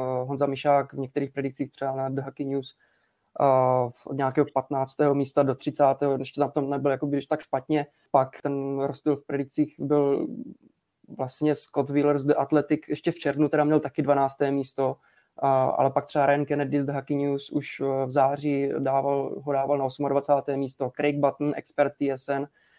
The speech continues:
a bývalý, eh, generální manažer Calgary,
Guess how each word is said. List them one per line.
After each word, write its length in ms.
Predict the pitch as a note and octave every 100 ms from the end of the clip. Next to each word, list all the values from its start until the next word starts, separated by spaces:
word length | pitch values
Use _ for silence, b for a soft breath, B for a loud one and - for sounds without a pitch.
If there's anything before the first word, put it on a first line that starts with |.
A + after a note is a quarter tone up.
| b b
a 80 | C3
bývalý, 640 | C#3 C3+ C3+ C#3 C3+ C3
eh, 280 | C3 C3 C#3
generální 440 | C#3+ C3+ C3+ C3+
manažer 420 | C3+ C3+ C3+ C#3
Calgary, 480 | B2+ B2+ C3+ C3+ C#3